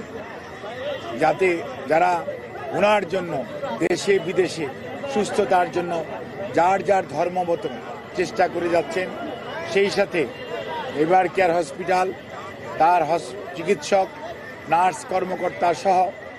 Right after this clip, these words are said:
আপনারা এবং দেশের লক্ষ কোটি জনতা, যারা বিএনপি এবং বিএনপির বাইরের সকল পর্যায়ের নেতা কর্মী এবং সাধারণ মানুষ ওনার জন্য দোয়া করছেন,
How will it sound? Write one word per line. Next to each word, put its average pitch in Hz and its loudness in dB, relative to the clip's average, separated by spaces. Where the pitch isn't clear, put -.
আপনারা 190 4
এবং 175 0
দেশের 175 2
লক্ষ 190 2
কোটি 190 0
জনতা, 185 4
যারা 170 4
বিএনপি 202 0
এবং 185 0
বিএনপির 180 0
বাইরের 185 4
সকল 226 4
পর্যায়ের 180 2
নেতা 185 4
কর্মী 185 -2
এবং 185 0
সাধারণ 196 4
মানুষ 190 -2
ওনার 185 4
জন্য 180 -2
দোয়া 180 6
করছেন, 175 -6